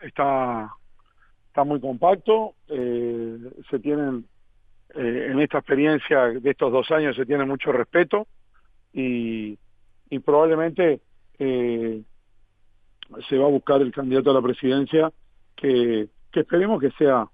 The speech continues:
alguien del grupo de los que vienen ya trabajando y eso, ¿no?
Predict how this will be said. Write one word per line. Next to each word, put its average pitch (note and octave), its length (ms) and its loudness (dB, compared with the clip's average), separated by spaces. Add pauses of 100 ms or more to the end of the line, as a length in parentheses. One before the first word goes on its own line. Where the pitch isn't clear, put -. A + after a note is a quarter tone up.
(500)
alguien C3+ 440 0 (1600)
del C#3+ 260 0
grupo D3+ 280 2
de C#3+ 40 4
los B2+ 100 2
que C3 120 -2
vienen C#3+ 200 0
ya C3+ 140 0
trabajando C3+ 560 0
y C3 100 -2
eso, C#3 240 -4
¿no? C#3+ 200 -14